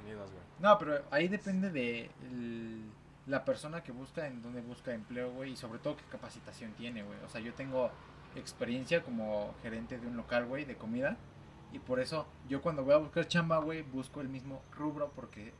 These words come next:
Speaker 2: pues, sé que ya tengo
Speaker 1: Y
Speaker 2: experiencia ahí,
Speaker 1: aparte
Speaker 2: güey.
Speaker 1: ven tu C V, güey, o sea, ya
Speaker 2: Ajá. O sea, por ejemplo, un chavo, güey, que apenas va a buscar experiencia, pues cualquier trabajo que le caiga, güey, está bien.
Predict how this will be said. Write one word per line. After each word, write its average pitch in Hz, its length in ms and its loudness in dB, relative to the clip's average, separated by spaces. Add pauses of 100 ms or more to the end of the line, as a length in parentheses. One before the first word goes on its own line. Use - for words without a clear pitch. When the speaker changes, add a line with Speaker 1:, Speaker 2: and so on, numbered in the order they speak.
(120)
Speaker 2:
pues, - 140 -10
sé 131 160 -2
que 131 120 -4
ya 120 140 -6
tengo 123 140 -8
Speaker 1:
Y - 20 -8
Speaker 2:
experiencia 117 400 -2
ahí, 147 60 6
Speaker 1:
aparte 180 260 2
Speaker 2:
güey. 151 120 4
Speaker 1:
ven 143 60 -2
tu 131 100 -12
C 151 180 -4
V, 165 160 -4
güey, 151 200 -6
o 110 80 -8
sea, 123 160 -10
ya 123 460 -8
Speaker 2:
Ajá. 127 340 -4 (360)
O 135 80 -6
sea, 135 140 -4
por 139 120 -4
ejemplo, 139 260 -6
un 143 120 -6
chavo, 139 280 2
güey, 110 220 -6
que 110 140 -6
apenas 123 360 -6
va 127 60 -6
a - 20 -6
buscar 123 260 -10
experiencia, 131 640 -4 (600)
pues 135 120 -6
cualquier 160 480 6
trabajo 135 440 8
que 143 100 2
le 120 140 2
caiga, 131 320 8
güey, 160 220 2
está 113 220 -4
bien. 123 280 -4